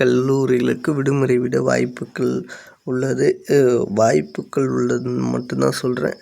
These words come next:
அ, குறிப்பாக தஞ்சாவூர் மாவட்டம், ஆ, கும்பகோணம், ஆ, திருநள்ளாறு, திருநாகேஸ்வரம், ஆடுதுறை மற்றும் அம்மாப்பேட்டை, வரத்தநாடு சுற்றுவட்டார பகுதியில் பலத்த மழையானது இருக்கக்கூடும்.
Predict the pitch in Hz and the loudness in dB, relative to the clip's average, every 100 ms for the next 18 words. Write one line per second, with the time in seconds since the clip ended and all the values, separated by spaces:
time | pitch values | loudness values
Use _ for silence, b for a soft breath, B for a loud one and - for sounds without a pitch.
0 | - 143 135 123 123 B B B - 139 | -6 -2 -2 -2 -4 B B B -2 -2
1 | 131 143 139 127 - 123 127 135 135 123 | 2 2 4 2 2 2 4 4 4 4
2 | 117 110 117 113 120 117 - 120 110 110 | 2 0 -2 -2 -2 -2 -2 -2 0 -2
3 | 117 - 127 127 117 113 117 120 - 139 | -6 -6 0 2 2 -2 -4 -6 -8 -6
4 | 120 117 117 117 131 127 123 120 117 120 | -4 -4 -6 -4 -4 0 -2 0 -2 -4
5 | 123 127 123 123 120 113 - 117 123 131 | -4 -2 0 0 0 -4 -6 -6 -6 -4
6 | 120 120 123 113 113 120 120 B B B | 0 0 0 -2 0 0 0 B B B
7 | - 120 120 113 117 131 127 117 120 113 | -8 -2 0 0 0 -2 0 0 2 0
8 | 113 117 131 120 110 110 131 131 117 113 | 0 -2 -2 0 -2 -6 -8 -8 -2 -2
9 | 117 120 113 131 131 120 127 127 127 113 | -2 -4 -4 -4 -4 -2 -2 -2 -2 0
10 | 110 110 117 120 117 - 110 123 151 | -2 -4 -4 -4 -6 -6 -6 -4 -4